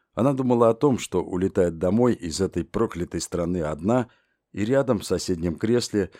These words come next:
нет любимой сестры, которая крутилась бы сейчас, толкалась, устраиваясь поудобнее, и болтала бы без умолку.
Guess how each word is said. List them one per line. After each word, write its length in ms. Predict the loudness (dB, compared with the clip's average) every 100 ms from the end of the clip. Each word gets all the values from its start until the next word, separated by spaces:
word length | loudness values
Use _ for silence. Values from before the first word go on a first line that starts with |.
| _
нет 320 | 0 0 0 _
любимой 480 | -6 -4 0 0 0
сестры, 400 | -2 -6 -2 -2
которая 380 | -2 0 0 0
крутилась 600 | 0 -4 -2 -2 -2 -4
бы 140 | -6
сейчас, 440 | -8 -6 -2 -4 -4
толкалась, 760 | -2 -2 0 0 0 0 -6 -14 -20 _ -16
устраиваясь 600 | -6 0 2 2 0 -2
поудобнее, 760 | -4 -4 0 0 0 -2 -2 -4 _ _ _ _
и 100 | -8
болтала 500 | -4 -4 -2 2 2
бы 240 | 0 -6 -10
без 340 | -12 -8 -6 -6
умолку. 580 | -8 -10 -16 -20 -20